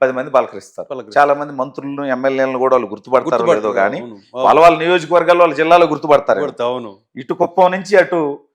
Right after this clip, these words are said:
Speaker 1: శ్రీకాకుళం,
Speaker 2: శ్రీకాకుళం.
Speaker 1: ఇచ్చాపురం దాకా
Speaker 2: హ్మ్.
Speaker 1: ఏ ఊరికి వెళ్ళినా, ఏ నియోజకవర్గంకి వెళ్ళినా
Speaker 2: హ్మ్.
Speaker 1: జనాలు గుర్తుపట్టి, "నువ్వు కష్టంలో ఫైట్ చేసావు, నీకు న్యాయం జరగాలి,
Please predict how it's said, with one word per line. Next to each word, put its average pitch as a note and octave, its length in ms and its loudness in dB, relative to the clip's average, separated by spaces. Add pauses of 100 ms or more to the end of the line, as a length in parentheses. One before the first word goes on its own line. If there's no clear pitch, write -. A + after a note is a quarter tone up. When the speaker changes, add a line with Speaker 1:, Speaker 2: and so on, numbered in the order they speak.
(240)
Speaker 1:
శ్రీకాకుళం, D3+ 460 2
Speaker 2:
శ్రీకాకుళం. D3 340 0
Speaker 1:
ఇచ్చాపురం C3+ 260 -2
దాకా C#3 520 4
Speaker 2:
హ్మ్. A2+ 340 -20 (180)
Speaker 1:
ఏ D#3 180 2
ఊరికి F#3 380 0
వెళ్ళినా, E3 240 -2
ఏ D3+ 140 -4
నియోజకవర్గంకి D3 800 -4
వెళ్ళినా A#2+ 220 -8
Speaker 2:
హ్మ్. A2 160 -12 (880)
Speaker 1:
జనాలు C3 300 -2
గుర్తుపట్టి, A#2 500 -8
"నువ్వు A2 160 -8
కష్టంలో A#2+ 400 -6
ఫైట్ A2+ 360 -6
చేసావు, G2+ 300 -10
నీకు G2 180 -16
న్యాయం G#2+ 300 -8
జరగాలి, F#2+ 420 -8